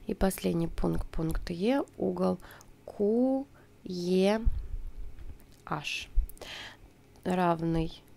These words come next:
ста тридцати градусам. Кстати, в пункте Д у нас острый угол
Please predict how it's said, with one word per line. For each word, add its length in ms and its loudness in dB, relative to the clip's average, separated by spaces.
ста 220 -6
тридцати 580 -8
градусам. 600 -2
Кстати, 480 -6
в 60 -18
пункте 600 2
Д 300 2
у 80 -2
нас 320 -2
острый 360 -2
угол 340 0